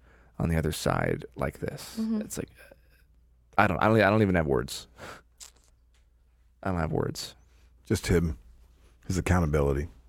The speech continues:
Speaker 3: his
Speaker 2: Yeah.
Speaker 3: explanation of it.
Speaker 2: Yeah.
Speaker 3: I wanted to ask him where he, where he really learned that.
Speaker 2: Yeah.
Speaker 3: Because that is so powerful.
Speaker 1: Mm.
Speaker 3: I think out of everything that's been said,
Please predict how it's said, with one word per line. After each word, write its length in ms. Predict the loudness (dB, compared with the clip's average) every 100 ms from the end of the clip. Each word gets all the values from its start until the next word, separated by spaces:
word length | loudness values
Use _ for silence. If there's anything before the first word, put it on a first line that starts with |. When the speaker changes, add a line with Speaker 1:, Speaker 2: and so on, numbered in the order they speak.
| -8
Speaker 3:
his 260 | 0 2
Speaker 2:
Yeah. 60 | 2
Speaker 3:
explanation 580 | 0 -2 0 0 -2 -2
of 120 | -2
it. 200 | -4 -12 -20 -20 -14
Speaker 2:
Yeah. 200 | -10 -2
Speaker 3:
I 40 |
wanted 180 | 0 2
to 80 | 2
ask 240 | 0 -2 -6
him 120 | -2
where 240 | 0 0
he, 220 | 0 -6 -8 -18 -20 -20 _ _
where 120 | -4 -2
he 100 | -2
really 420 | -4 -6 -2 -2
learned 480 | 0 0 0 -2 -6
that. 220 | -12 -14 -20 -16
Speaker 2:
Yeah. 240 | -10 -10 -10 -14 -20 _ _
Speaker 3:
Because 320 | -16 -4 -4
that 220 | 2 4 4
is 120 | 2
so 840 | -4 -6 -6 0 6 8 8 6 2
powerful. 640 | 2 2 2 -2 -8 -10 -16 -20 -8
Speaker 1:
Mm. 60 |
Speaker 3:
I 40 | -6
think 300 | 0 0 -2 -12 -20 _
out 120 | 0
of 120 | 0 -2 0
everything 560 | 2 4 2 4 2 2
that's 220 | 0 -2
been 320 | -8 -6 -8
said, 440 | -12 -4 -2 -2